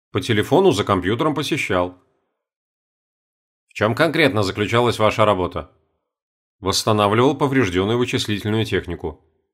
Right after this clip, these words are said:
Восстановили? Часть восстановил, часть не смог. Что было дальше? Ничего. В первый приезд изучил проблему, заказал запчасти, во второй произвёл ремонт, и больше я в поместье не приезжал.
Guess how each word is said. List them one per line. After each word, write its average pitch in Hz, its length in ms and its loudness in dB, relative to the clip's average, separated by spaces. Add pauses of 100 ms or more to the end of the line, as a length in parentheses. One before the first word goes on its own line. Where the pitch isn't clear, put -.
(120)
Восстановили? 113 840 0 (600)
Часть 131 340 -2
восстановил, 95 720 -2 (120)
часть 117 280 -2
не 104 80 0
смог. 98 380 -4 (680)
Что - 220 2
было 127 220 4
дальше? 110 440 -2 (680)
Ничего. 107 840 -2
В - 60 -20
первый 139 320 4
приезд 135 380 2
изучил 101 320 0
проблему, 107 600 2 (100)
заказал 104 420 2
запчасти, 113 640 -2 (240)
во 113 100 0
второй 135 280 4
произвёл 120 440 4
ремонт, 104 420 2 (380)
и 98 60 -2
больше 107 340 2
я 139 80 6
в 135 80 -8
поместье 113 480 2
не 110 100 0
приезжал. 113 640 0